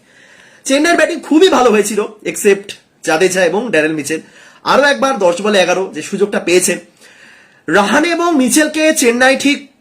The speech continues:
ঠিক দলের সাথে খাপ খাওয়াতে পারছে না। এই যে রাহানে ওপেনিং করছেন, রাচিন রবীন্দ্রের জায়গায় আজকে রাহানেকে ওপেনিং করতে পাঠানো হলো। এতদিন ধরে রাহানে তিন নম্বরে খেলছিলেন এবং রাহানের ভূমিকা ছিল তুমি অ্যাঙ্কারের রোলটা পালন করো, লাস্ট পর্যন্ত নিয়ে যাও,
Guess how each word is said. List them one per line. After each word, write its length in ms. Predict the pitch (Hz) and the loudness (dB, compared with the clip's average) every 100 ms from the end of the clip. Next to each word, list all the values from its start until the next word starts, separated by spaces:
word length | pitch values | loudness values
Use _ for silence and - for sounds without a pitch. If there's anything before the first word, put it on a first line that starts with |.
| _ _ - | _ _ -4
ঠিক 180 | 349 - 185 - | -4 -4 -14 -10
দলের 260 | 196 220 294 | 0 0 0
সাথে 440 | 269 285 294 262 - - | 0 -2 -2 -4 -6 -14
খাপ 320 | - 285 294 | -2 -2 0
খাওয়াতে 320 | 247 226 220 | -2 -2 -2
পারছে 320 | 143 127 - | -4 -6 -10
না। 80 | - _ _ - - - | -16 _ _ -20 -20 -4
এই 120 | 262 | 0
যে 100 | 302 | 2
রাহানে 300 | 262 214 254 | 2 2 0
ওপেনিং 300 | 262 233 240 | 0 0 -2
করছেন, 360 | 202 165 - 104 - _ - | -2 -2 -4 -10 -14 _ -2
রাচিন 280 | 180 269 | -2 2
রবীন্দ্রের 280 | 254 247 269 | 0 0 -2
জায়গায় 240 | 269 277 233 | 0 2 2
আজকে 160 | 262 | 2
রাহানেকে 340 | 196 180 185 208 | 2 0 -2 -4
ওপেনিং 240 | 165 160 | -4 -6
করতে 220 | 160 151 | -4 -4
পাঠানো 340 | - 123 170 170 | -4 -4 -6 -8
হলো। 180 | - - _ - - | -10 -20 _ -20 -4
এতদিন 360 | 220 269 320 320 | -2 0 0 2
ধরে 200 | 311 311 | 2 2
রাহানে 260 | 208 233 | 0 0
তিন 260 | 277 233 220 | -2 -2 0
নম্বরে 200 | 226 254 | 0 0
খেলছিলেন 400 | - 240 285 294 | 0 -2 -2 -4
এবং 140 | 285 262 | -2 0
রাহানের 280 | 185 196 208 | 0 0 -2
ভূমিকা 320 | 180 196 220 | -4 -2 -4
ছিল 180 | 262 294 | -4 -6
তুমি 260 | 262 320 508 - - | -2 2 0 0 -8
অ্যাঙ্কারের 400 | 220 277 285 269 | -4 0 2 4
রোলটা 220 | 208 185 | 4 2
পালন 260 | 208 135 120 | -2 -2 -4
করো, 240 | - - - | -8 -16 -4
লাস্ট 200 | 233 262 | -2 -2
পর্যন্ত 300 | 240 233 277 | -2 -2 -2
নিয়ে 260 | 269 214 139 | 0 2 0
যাও, 120 | 110 | -4